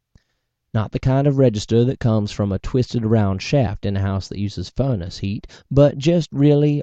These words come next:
a hole in the floor, with a cast iron grating, to let the heat from the room below into the one above. She says she guesses two people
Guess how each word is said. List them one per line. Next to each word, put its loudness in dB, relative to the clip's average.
a 2
hole 2
in -6
the -12
floor, -4
with -8
a -8
cast -2
iron 0
grating, 0
to 0
let 2
the -8
heat -4
from -2
the 0
room 2
below -2
into -6
the -2
one 0
above. -2
She -2
says 2
she -4
guesses 0
two -4
people -4